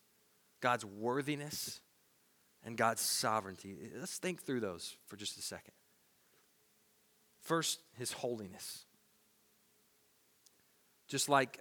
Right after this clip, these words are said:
Isaiah chapter six, the, the creatures do not stop saying,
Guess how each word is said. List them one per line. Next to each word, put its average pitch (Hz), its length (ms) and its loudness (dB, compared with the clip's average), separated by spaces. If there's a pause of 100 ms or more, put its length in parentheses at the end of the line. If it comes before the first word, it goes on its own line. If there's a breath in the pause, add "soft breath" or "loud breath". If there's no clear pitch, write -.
Isaiah 120 460 6
chapter 113 420 0
six, - 460 0
the, 101 280 -6
the 107 120 -4
creatures - 760 -4 (540 soft breath)
do 135 100 2
not 131 440 6
stop - 440 4
saying, 101 580 0